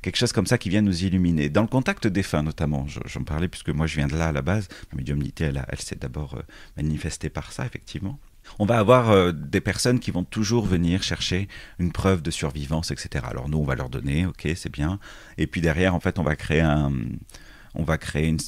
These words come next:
une espèce d'addiction parce qu'ils vont revenir souvent. Alors parfois, il y a des gens très bien construits, je veux dire, qui ont vraiment évolué spirituellement, qui ont fait le chemin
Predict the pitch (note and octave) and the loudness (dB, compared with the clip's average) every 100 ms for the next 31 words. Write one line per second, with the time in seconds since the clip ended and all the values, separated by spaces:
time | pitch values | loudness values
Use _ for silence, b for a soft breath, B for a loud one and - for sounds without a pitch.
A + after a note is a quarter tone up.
0 | - - D2 - D2+ C#2 D2 D#2 - B2 | -10 -6 -6 -2 -4 -2 -2 0 0 2
1 | B2 A2 B B A#2+ - - D3+ C#3 G2 | 2 -2 B B -4 -4 -2 -4 0 0
2 | F#2+ A2 B2 A#2 E2+ C2+ D2+ D2 - E2+ | 4 6 6 4 0 0 0 -4 -2 -2
3 | D2 D2 D#2+ - D2 E2 - F2+ - A#2+ | 0 0 -2 -2 2 2 2 -2 2 2
4 | G2+ E2+ E2 - D#2+ C#2+ D#2+ E2+ D#2+ E2 | 4 2 -2 0 0 2 2 2 2 2
5 | F2+ - E2 E2 - E2+ F#2 G#2 G2+ F#2 | 2 0 -2 -4 0 2 4 4 2 -2
6 | F2 D#2+ E2+ F#2+ | 0 0 4 4